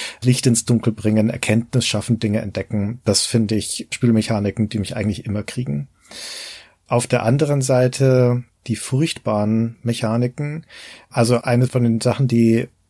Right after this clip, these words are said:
Patrick oder Patrick genannt hat, sind die Unterwasserlevel. Da muss ich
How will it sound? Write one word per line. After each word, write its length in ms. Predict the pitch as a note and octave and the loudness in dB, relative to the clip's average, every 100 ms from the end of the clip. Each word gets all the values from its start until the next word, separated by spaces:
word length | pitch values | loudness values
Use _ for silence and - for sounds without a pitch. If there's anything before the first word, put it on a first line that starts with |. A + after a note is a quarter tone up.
| _ - | _ -8
Patrick 420 | A#2 - B2+ - | -6 -2 -2 -2
oder 160 | A2+ | -4
Patrick 360 | A2 B2 - C3 | -4 -4 -2 -2
genannt 280 | A#2 A2 A2 | 0 0 0
hat, 100 | A#2+ | -2
sind 160 | - | -2
die 80 | A2+ | -2
Unterwasserlevel. 1000 | - A2+ A2 G#2 G#2+ - A2+ G2+ A#2 C#3 - - - _ | -2 -4 -4 -2 0 0 0 0 0 0 -4 -16 -20 _
Da 240 | A#2 G2+ | 2 4
muss 260 | A2 A#2 A#2 | 4 2 0
ich 240 | A#2 - | -4 -6